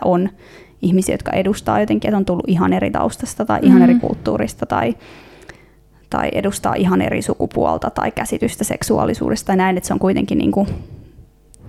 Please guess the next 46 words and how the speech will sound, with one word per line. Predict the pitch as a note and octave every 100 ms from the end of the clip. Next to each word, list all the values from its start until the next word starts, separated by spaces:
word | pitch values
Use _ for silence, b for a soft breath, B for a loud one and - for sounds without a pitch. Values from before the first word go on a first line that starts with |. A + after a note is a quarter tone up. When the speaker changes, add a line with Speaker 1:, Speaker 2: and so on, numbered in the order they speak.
| -
Speaker 1:
valitettavan | G3 F#3 F3+ - - G#3 - G3+ - _ _
harvinaista. | - - - - - A3+ - -
Speaker 2:
Niin | D#4+ F4
on, | G4+ C#4+
ja | A#3+
se | C4
mä | C#4 C#4+
niinku | C#4+ D4
ajattelin, | - G#4+ F#4+ - G#3 G3
että | G3
mä | A3+
oon, |
että | A3+ A#3+
tää | C4
on | B3+
tosi | C4+
valitettavaa, | D#4+ G4 E3+ - A3 G#3+ G#3
että | G#3 -
miten, | G#3 G#3+ G3+ G#3+ - b b b b b - -
miten | A#3+ A3+ G#3+
kapea | A#3+ - - -
se | -
oma | - G3 -
tavallaan | B2+ B2+ - C#3
tausta | A3+ C#3 - - G1+
on. | - - -
Speaker 1:
Mm. | C4 G#3+
Speaker 2:
Sit | G3+
loppuviimein, | G#3 G3+ - - B2 A3+
vaikka | A#3
mä | A#3+
oon | C4
aina | B3 A3
ajatellut, | G#3+ F#3+
että | G3 A#3+
ei | A3 G#3+
oo, | A3
mut | - G#3
sit | B3 A#3
mä |
niinku | A#3 B3 B3+ - - -
ihan | C#4+ C4+
siis | C4+ C4+
mun | C4+
silmät | D#4+ C4+ -
aukes. | C4+ A3+